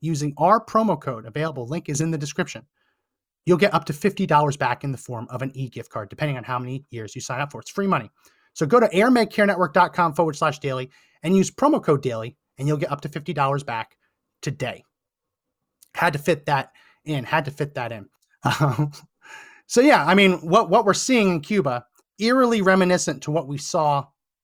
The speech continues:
what we've seen here in the United States. And I'll tell you, just to, just to reiterate, um, what's happening in South Africa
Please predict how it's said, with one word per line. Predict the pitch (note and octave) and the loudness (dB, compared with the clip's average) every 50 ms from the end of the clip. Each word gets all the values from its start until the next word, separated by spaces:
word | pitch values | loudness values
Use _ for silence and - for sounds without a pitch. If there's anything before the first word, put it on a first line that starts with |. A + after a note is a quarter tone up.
| _ _ - - - | _ _ -14 -6 -2
what | E3+ E3+ D3 | -2 -2 -2
we've | C#3+ C#3+ | -2 -6
seen | - - - A#3 G3+ D#3+ C3+ - _ _ _ _ _ _ | -8 -4 -4 -2 -2 -2 -4 -6 _ _ _ _ _ _
here | - - G#3 G3 F3 | -6 -2 0 0 0
in | D#3+ D3 D#3+ D#3+ D3+ | 0 0 -2 -2 -2
the | D3+ D3 | -2 -2
United | D3 C#3+ C#3 C3+ B2+ B2+ B2+ C#3 | -2 -2 -2 -2 -4 -4 -6 -6
States. | - - B3+ G#3+ C3+ - - - _ _ _ _ _ _ _ _ _ _ _ _ _ | -2 0 2 2 0 -2 -8 -16 _ _ _ _ _ _ _ _ _ _ _ _ _
And | - E3 F3+ | -4 2 2
I'll | F#3+ | 2
tell | F#3 - - C4+ D#4+ C4+ | 2 4 4 4 4 4
you, | E3+ C#3+ C3 C#3+ D3 D3 _ _ _ _ _ _ _ _ _ _ _ - | 2 2 0 -4 -8 -12 _ _ _ _ _ _ _ _ _ _ _ -6
just | - C4+ B3+ - - | -2 -2 -2 -2 0
to, | C4 B3 A3 F#3+ F3 | 0 2 2 2 2
just | D3+ - A#3+ - - | 0 -4 -8 -4 -2
to | A#3+ F#3+ | 0 0
reiterate, | F3 D#3 E3 F3+ G#3 C4 B3+ D3+ A#2+ A2+ - _ _ _ _ _ _ _ _ _ _ _ _ - | 0 0 0 0 2 2 0 -2 -4 -6 -10 _ _ _ _ _ _ _ _ _ _ _ _ -2
um, | C#3+ C#3 C#3 C3+ B2+ B2+ B2 B2 C3 C3 _ _ _ _ - | 2 2 2 2 2 -2 -4 -8 -10 -14 _ _ _ _ -6
what's | D3+ D#3+ - | -6 -2 0
happening | G#3 B3+ C#4 A#3 F#3 D#3 | 0 0 0 0 -2 -2
in | C#3+ | -2
South | D3 - F#3 D#3+ C#3+ E3+ | 0 2 2 2 4 4
Africa | F3 G3 F#3 - D3 C#3+ C3 A2+ G#2+ - | 2 2 2 -2 -4 -8 -8 -12 -14 -14